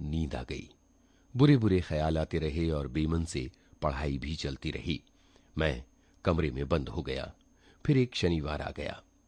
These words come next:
मैंने कमरे को व्यवस्थित किया और इंतजार में कान लगाए पढ़ने की कोशिश करता रहा।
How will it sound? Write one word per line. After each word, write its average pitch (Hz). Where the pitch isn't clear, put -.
मैंने 82
कमरे 82
को -
व्यवस्थित 73
किया 101
और 131
इंतजार 78
में 78
कान 69
लगाए 76
पढ़ने 98
की 110
कोशिश 87
करता 78
रहा। 73